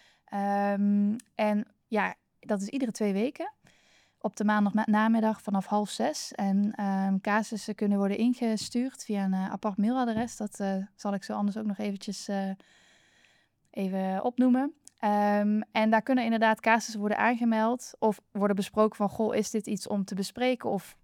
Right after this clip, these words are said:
kunnen we misschien op een andere manier al, eh, helpen?"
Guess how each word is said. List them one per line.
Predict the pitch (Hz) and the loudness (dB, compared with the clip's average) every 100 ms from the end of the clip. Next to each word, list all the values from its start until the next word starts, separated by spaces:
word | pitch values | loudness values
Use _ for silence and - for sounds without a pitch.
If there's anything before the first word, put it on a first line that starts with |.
| _ | _
kunnen | - 202 | -2 0
we | 190 | -2
misschien | - 196 | -2 -4
op | 208 | 0
een | |
andere | 233 226 | 0 2
manier | 226 220 | 0 0
al, | 208 202 202 | 0 0 -2
eh, | 202 196 196 196 185 | -2 -2 -2 -4 -4
helpen?" | 185 196 190 349 | -4 -4 -6 -12